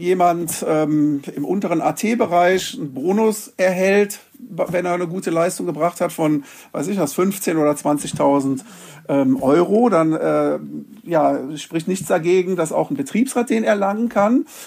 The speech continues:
Wenn das aber jetzt eben, äh, für so eine vergleichbare Tätigkeit nicht möglich ist, dann kann ich Betriebsräten eben nicht,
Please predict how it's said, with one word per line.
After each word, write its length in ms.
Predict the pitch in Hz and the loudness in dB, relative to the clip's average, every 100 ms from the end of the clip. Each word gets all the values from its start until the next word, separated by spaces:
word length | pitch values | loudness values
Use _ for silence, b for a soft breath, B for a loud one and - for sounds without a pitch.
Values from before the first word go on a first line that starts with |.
| B | B
Wenn 180 | 151 190 | -2 2
das 200 | 196 185 | 2 2
aber 180 | 180 175 | 2 2
jetzt 260 | 175 175 - | 2 0 -2
eben, 440 | 170 170 165 160 | 0 0 0 0
äh, 140 | 160 | 0
für 160 | 156 170 | -2 -2
so 100 | 160 | 0
eine 100 | 160 | 0
vergleichbare 680 | 156 139 143 185 - 165 165 | 0 2 2 2 0 -2 -2
Tätigkeit 540 | 165 156 160 - 135 | -2 -2 -2 -2 0
nicht 240 | 135 180 - | 0 0 0
möglich 420 | 190 220 220 208 | 0 0 -2 -4
ist, 220 | 233 226 | -4 -4
dann 120 | 196 | -6
kann 200 | 180 175 | -4 -4
ich 100 | 190 - | -4 -6
Betriebsräten 680 | - 190 196 170 165 165 | -8 -8 -8 -4 -4 -4
eben 280 | 165 165 165 | -4 -2 0
nicht, 280 | 165 170 - | 0 -2 -4